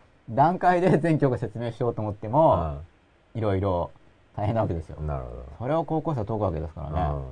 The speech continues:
Speaker 2: うん。
Speaker 1: あれはすごいと思いますけど。
Speaker 2: うん。
Speaker 1: あれ、これ、声出てますか？僕、大丈夫ですか？
Speaker 2: 出てますよ。
Speaker 1: はい。ということで、
Speaker 2: はい。
Speaker 1: じゃあ、
Speaker 2: はい。
Speaker 1: 時の話題はセンター試験でしたね。
Speaker 2: 時の話題はセンター試験ですね。
Speaker 1: <laughs> で、今日のテーマは、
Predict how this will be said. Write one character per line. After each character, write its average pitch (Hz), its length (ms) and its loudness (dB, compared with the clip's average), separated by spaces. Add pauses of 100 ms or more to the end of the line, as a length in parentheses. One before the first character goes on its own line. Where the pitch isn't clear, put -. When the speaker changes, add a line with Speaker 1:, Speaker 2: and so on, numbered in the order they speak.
(320)
Speaker 2:
う - 40 -12
ん。 85 40 -6
Speaker 1:
あ - 20 -6
れ 107 60 -2
は 113 100 2
す 113 100 -4
ご 113 120 6
い - 20 2
と 92 80 -6
思 78 80 -4
い 80 40 -6
ま 82 100 -10
す - 80 -20
け - 60 -12
ど。 92 160 2
Speaker 2:
う 73 40 -6
ん。 65 100 -10 (380)
Speaker 1:
あ 151 40 -12
れ、 151 40 -8
こ 175 140 -4
れ、 - 60 -4
声 185 220 -6
出 151 120 -4
て - 80 -10
ま 71 80 -8
す - 60 -20
か？ - 60 -10
僕、 92 140 -8
大 107 140 -6
丈 98 60 -8
夫 - 20 -12
で - 80 -14
す - 60 -14
か？ - 80 -8
Speaker 2:
出 - 20 -6
て - 60 -6
ま 57 80 -10
す - 80 -16
よ。 120 100 -10 (520)
Speaker 1:
は 107 140 -4
い。 - 60 -10 (240)
と 127 60 -10
い 131 40 -4
う - 20 -8
こ 131 100 -4
と 139 100 0
で、 104 60 0
Speaker 2:
は 92 40 -2
い。 - 20 -4
Speaker 1:
じ 95 60 2
ゃ 90 160 6 (360)
あ、 - 60 -14
Speaker 2:
は 67 60 -10
い。 65 40 -12
Speaker 1:
時 113 180 -6
の 147 140 2
話 143 60 6
題 139 120 6
は 135 80 4
セ 143 120 0
ン 135 40 -2
タ 147 100 -2
ー 143 40 0
試 - 60 -12
験 120 100 -4
で - 60 -6
し - 40 -12
た 104 80 -10
ね。 123 160 -2 (300)
Speaker 2:
時 147 160 -2
の 165 120 6
話 165 60 6
題 156 200 8
は 143 60 4
セ 131 100 2
ン - 20 4
タ 120 100 4
ー 110 80 2
試 101 80 -6
験 76 140 -6
で - 20 -6
す 67 80 -12
ね。 87 280 -4 (200)
Speaker 1:
<laughs> - 180 -20
で、 160 80 -4
今 285 240 4
日 - 20 4
の 160 100 4
テ 160 200 2
ー 147 40 4
マ 95 140 4
は、 107 440 12